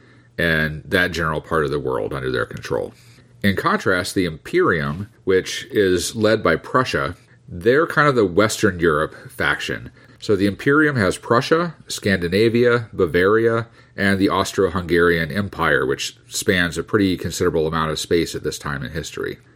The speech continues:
The Crown is modeled, of course, on the old British Empire and includes Britain, Canada, Australia, India,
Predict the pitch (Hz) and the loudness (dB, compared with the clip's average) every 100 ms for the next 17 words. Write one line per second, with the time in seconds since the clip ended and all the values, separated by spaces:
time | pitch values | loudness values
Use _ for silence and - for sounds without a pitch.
0 | - 101 - 170 190 104 113 104 101 90 | -2 -2 0 -4 -2 -2 -4 -4 -4 -2
1 | 98 104 104 101 92 - 101 95 87 90 | -2 0 0 -2 -4 0 0 0 -4 -2
2 | 90 95 92 95 104 104 87 80 - 67 | 0 0 0 0 0 0 -4 -8 -6 -2
3 | 69 78 - - 92 87 - 110 92 82 | 0 -2 -6 -8 -6 -2 2 2 2 2
4 | 104 123 131 131 - 92 90 87 95 98 | 2 2 -6 -8 -4 0 2 2 2 0
5 | - 80 - - 139 135 98 78 82 - | -6 -8 -8 -2 2 4 4 2 0 -6
6 | - - 135 123 80 73 76 | -16 -2 -2 2 2 2 -2